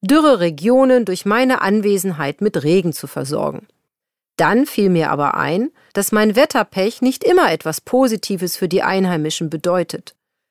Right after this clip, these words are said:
Vor vier Jahren war ich in Vietnam. Zum ersten Mal seit sechzig Jahren hatte es dort geschneit. Tausende von Wasserbüffeln sind erfroren. Alle Wollsocken und Pullover des Landes schienen ausverkauft.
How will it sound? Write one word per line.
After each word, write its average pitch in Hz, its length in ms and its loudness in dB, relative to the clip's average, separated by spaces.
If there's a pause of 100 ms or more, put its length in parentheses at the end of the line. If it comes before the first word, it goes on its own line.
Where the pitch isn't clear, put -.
(140)
Vor 226 200 0
vier 320 220 2
Jahren 233 600 2
war 196 320 0
ich 196 140 -4
in 185 180 -2
Vietnam. 196 500 -2 (280)
Zum 233 180 0
ersten 302 400 0
Mal 214 240 4
seit 165 240 -4
sechzig - 580 -2
Jahren 180 460 -2
hatte 190 200 -4
es - 180 -6
dort 147 260 -4
geschneit. - 640 -6 (480)
Tausende 254 580 2
von 190 280 -2
Wasserbüffeln 202 760 0
sind 180 220 -2
erfroren. 165 720 0 (420)
Alle 262 380 4
Wollsocken 214 640 2
und 175 160 -8
Pullover 226 500 2
des 165 200 -8
Landes 202 400 0
schienen 208 300 0
ausverkauft. - 880 -6